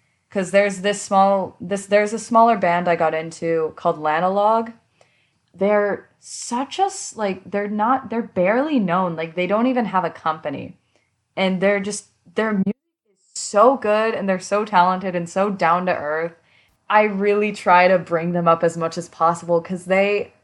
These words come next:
'cause they're already amazing now, but imagining what they could do if their fandom got bigger and they, like,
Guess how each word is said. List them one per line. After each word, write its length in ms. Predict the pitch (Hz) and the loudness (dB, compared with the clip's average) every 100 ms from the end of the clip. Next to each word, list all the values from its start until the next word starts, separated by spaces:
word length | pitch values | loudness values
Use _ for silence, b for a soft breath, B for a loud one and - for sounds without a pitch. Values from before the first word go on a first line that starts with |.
| _ | _
'cause 220 | - 220 190 | -4 -2 4
they're 220 | 214 208 | 4 8
already 400 | 202 208 226 220 | 8 10 8 6
amazing 420 | 185 180 180 175 | 4 2 0 -4
now, 400 | 160 160 165 160 | 0 4 6 4
but 400 | 151 170 147 - _ _ | 4 2 2 -6 _ _
imagining 680 | 190 180 170 185 196 208 180 | -4 2 4 4 0 -6 -2
what 180 | 156 165 | 2 4
they 120 | 180 | 2
could 240 | 175 190 170 | 0 -6 -6
do 380 | 160 160 170 151 | -6 -2 -2 -2
if 160 | 165 | -4
their 140 | 170 165 | -6 -6
fandom 440 | 151 143 170 175 | -6 -4 -4 -2
got 240 | 165 160 | 2 2
bigger 480 | 160 151 165 165 165 b b b | 2 2 4 4 0 b b b
and 480 | - 170 160 151 143 160 | -4 -2 -2 -6 -16 -6
they, 520 | 160 160 165 160 160 - _ - | 0 2 2 0 -6 -12 _ -6
like, 400 | 151 143 _ | -6 -6 _